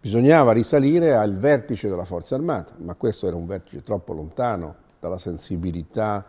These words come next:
e dall'impegno, eh, quotidiano, quindi spesso si aspettava, si perdeva tempo,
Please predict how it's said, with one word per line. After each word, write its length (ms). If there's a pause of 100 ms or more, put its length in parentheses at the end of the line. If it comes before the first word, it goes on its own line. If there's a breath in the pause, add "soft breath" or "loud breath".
(400 soft breath)
e 160
dall'impegno, 920 (220)
eh, 200
quotidiano, 800
quindi 580
spesso 560
si 140
aspettava, 600
si 120
perdeva 440
tempo, 520